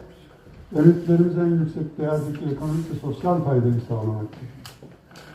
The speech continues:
Halen Bağımsız Emekliler Sendikası'nın da içinde bulunduğu yetmiş iki kuruluşun bir araya geldiği yurttaş birlikteliği bileşeniyiz.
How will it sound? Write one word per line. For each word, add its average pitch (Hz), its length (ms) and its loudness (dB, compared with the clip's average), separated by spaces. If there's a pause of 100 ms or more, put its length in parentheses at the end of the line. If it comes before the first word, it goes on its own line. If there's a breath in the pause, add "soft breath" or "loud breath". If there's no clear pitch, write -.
(400 loud breath)
Halen 185 480 2
Bağımsız 165 480 -4
Emekliler 160 420 0
Sendikası'nın 151 720 0
da 170 100 0
içinde 143 340 -2
bulunduğu 127 680 0 (160)
yetmiş - 260 -2
iki 185 220 -6
kuruluşun 147 540 -2
bir 139 80 -2
araya 143 260 0
geldiği 127 380 -2
yurttaş 160 380 -2 (120)
birlikteliği 135 680 -2 (480)
bileşeniyiz. 120 580 2